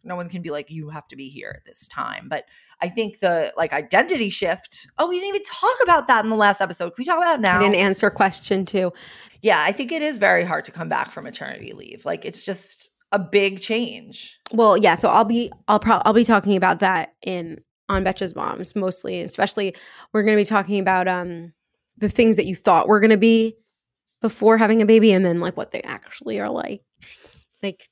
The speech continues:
Speaker 2: things that you
Speaker 1: Mm.
Speaker 2: plan for and things that didn't go as to plan too. Um, so we're gonna talk about that. But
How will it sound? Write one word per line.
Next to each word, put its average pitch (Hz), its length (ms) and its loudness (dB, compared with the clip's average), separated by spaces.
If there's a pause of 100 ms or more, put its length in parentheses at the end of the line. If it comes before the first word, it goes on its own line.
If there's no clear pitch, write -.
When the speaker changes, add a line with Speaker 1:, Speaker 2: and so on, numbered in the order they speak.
(120)
Speaker 2:
things 214 340 0
that 196 100 -2
you 214 80 -4
Speaker 1:
Mm. - 40 -16
Speaker 2:
plan 220 380 2
for 214 320 0
and 190 160 -2
things 175 380 -4
that - 180 -8
didn't 185 280 -6
go - 240 -4
as - 360 -8
to - 140 -12
plan - 500 -12
too. 196 380 0
Um, 185 340 -6
so 190 160 -2
we're 196 140 0
gonna 190 120 -2
talk 196 120 0
about 185 160 0
that. 170 320 0
But 190 180 2